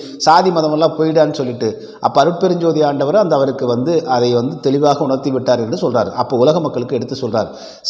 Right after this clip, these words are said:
"சாதியும் மதமும் பொய்" என்று சொல்றாரு. ஆக, கடந்த காலங்களில் நம்முடைய தமிழ் முன்னோர்கள், தமிழ் சான்றோர்கள், பேரறிஞர்கள், பேரறிஞர்கள் சாதியை வந்து இது இல்லவே இல்லைன்னு சொல்றாங்க.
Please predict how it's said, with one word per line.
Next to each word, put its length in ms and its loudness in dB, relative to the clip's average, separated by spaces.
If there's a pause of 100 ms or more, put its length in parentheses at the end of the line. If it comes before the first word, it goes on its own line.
"சாதியும் 460 2
மதமும் 420 -4
பொய்" 200 0
என்று 320 -2
சொல்றாரு. 200 -8 (960)
ஆக, 420 4 (260)
கடந்த 420 4
காலங்களில் 680 2
நம்முடைய 300 0
தமிழ் 300 2
முன்னோர்கள், 720 0
தமிழ் 380 -2
சான்றோர்கள், 480 0
பேரறிஞர்கள், 680 0 (240)
பேரறிஞர்கள் 680 0
சாதியை 560 2
வந்து 320 0
இது 200 -2
இல்லவே 480 2
இல்லைன்னு 160 0
சொல்றாங்க. 540 -6